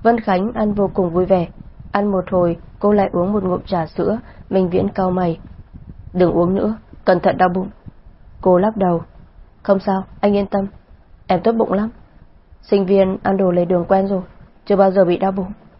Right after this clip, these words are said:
Chỉ có những người cả ngày sợ vi khuẩn như anh, hệ miễn dịch mới kém thôi." Anh không cãi nổi cô, đành phải mặc kệ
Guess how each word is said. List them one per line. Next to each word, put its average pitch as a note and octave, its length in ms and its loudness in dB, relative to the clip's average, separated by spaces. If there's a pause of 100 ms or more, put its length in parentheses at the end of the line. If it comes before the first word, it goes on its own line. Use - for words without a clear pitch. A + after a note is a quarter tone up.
(540)
Chỉ G3 200 4
có F3+ 240 4
những A3 260 -2
người F#3 260 2
cả F3+ 200 -2
ngày F3 240 0
sợ - 200 -2
vi F#3+ 140 2
khuẩn F#3+ 220 0
như F3 100 -2
anh, G3 240 -4 (380)
hệ F#3 180 2
miễn F#3 160 -2
dịch G#3+ 260 -2
mới F#3 100 0
kém F#3 240 0
thôi." G#3+ 180 -2 (960)
Anh G3 140 4
không F#3+ 280 2
cãi F3+ 180 0
nổi G#3 280 2
cô, F#3+ 280 0 (260)
đành G3 220 4
phải F#3 160 0
mặc F3+ 220 -2
kệ F#3+ 160 -2